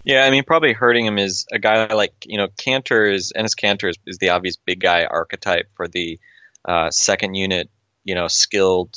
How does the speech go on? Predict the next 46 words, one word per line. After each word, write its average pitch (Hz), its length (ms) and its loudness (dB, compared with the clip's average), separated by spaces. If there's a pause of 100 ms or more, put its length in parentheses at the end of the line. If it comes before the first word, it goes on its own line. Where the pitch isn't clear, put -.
(280)
uh, 71 340 -2
scorer 92 800 4
off 87 220 0
the - 80 -18
bench, 90 420 -2
you - 80 -2
know, 78 180 -2
a 78 60 -10
post - 320 0
guy. 85 260 2 (460)
Um, 87 560 -4
and, 90 460 0 (160)
you 107 80 -2
know, 98 80 0
Kanter, 143 400 -2
the 107 40 -2
thing 147 140 -2
with 110 160 -6
Kanter, 101 320 0
obviously, 98 320 -4
is 92 80 -6
that 90 140 -4
his 90 180 -12
defense 87 560 -6
is, - 240 -8 (100)
and - 280 -8
maybe 107 160 0
it's 95 100 -6
not 95 160 0
as 87 80 -4
bad 85 340 0
this - 200 -4
year 87 120 0
as 87 120 -2
previous 85 400 -4
years, 82 240 -2
but, - 160 0 (420)
um, 87 420 0 (160)
you 123 140 -2
know, 101 140 4
he, 104 160 -6
he's 107 340 -8 (300)
a 104 40 2
one-way 98 480 0
player, 85 580 0
and 87 400 -6